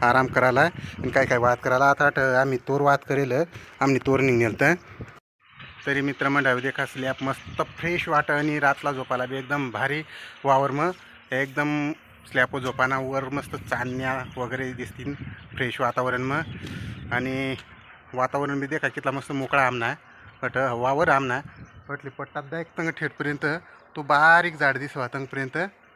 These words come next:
तरी अवश्य आमना समोरनी घर दिशीन आणि वावर आमना या डोल्याला आयलत आणि वावर बरा आमना एवढा हरभरा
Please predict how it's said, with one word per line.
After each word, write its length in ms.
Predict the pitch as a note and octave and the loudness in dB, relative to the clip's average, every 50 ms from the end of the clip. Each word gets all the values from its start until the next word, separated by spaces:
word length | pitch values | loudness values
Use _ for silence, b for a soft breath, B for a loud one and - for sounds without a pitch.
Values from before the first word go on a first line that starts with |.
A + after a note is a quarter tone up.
| _ _ - | _ _ 2
तरी 180 | C#3+ C#3 D3 | 4 6 6
अवश्य 280 | C#3+ C#3 D3+ D3 - D#3 | 6 6 6 6 6 8
आमना 200 | C#3+ D3 D3 C#3 | 6 8 6 4
समोरनी 400 | - - C#3 C3+ C3 A#2+ C3 C3 | 2 2 2 2 2 2 2 4
घर 180 | A#2+ B2+ B2 A#2+ | 6 6 4 4
दिशीन 360 | A#2+ C#3+ C3 - D#3+ F3 F3 | 4 0 0 2 4 4 4
आणि 180 | D3+ C#3+ C3 | 6 4 4
वावर 340 | B2+ B2+ C3+ C#3 C#3+ E3 F#3 | 4 4 4 6 6 8 8
आमना 360 | E3 C#3+ D3 D3 B2+ B2+ D3 D#3+ - B B B B B B | 8 8 8 8 6 4 4 2 0 B B B B B B
या 100 | C3+ B2+ | 6 8
डोल्याला 360 | A#2+ B2+ C3 B2 B2+ B2+ C#3 | 8 8 8 6 8 8 8
आयलत 360 | D3 D3+ C#3+ C3+ D#3 E3 - | 8 8 8 6 4 2 2
आणि 260 | - C#3+ C#3 C#3 C#3 C3 | 2 2 2 4 4 4
वावर 320 | B2 A#2+ A#2+ A#2+ A#2 A#2+ | 4 6 6 6 4 4
बरा 360 | G#2+ B2+ C3+ D#3 D3 C3 C#3 E3+ - - | 4 6 8 8 8 8 6 4 2 4
आमना 300 | C3 C#3 C3+ A#2+ B2 D3 E3+ - B B B B B B | 4 4 6 4 2 2 0 -4 B B B B B B
एवढा 260 | C3 C3 C3 B2+ A#2+ | 2 4 6 8 8
हरभरा 340 | A#2 A#2 A2+ A#2+ A#2 B2 C3+ | 6 6 4 4 4 4 4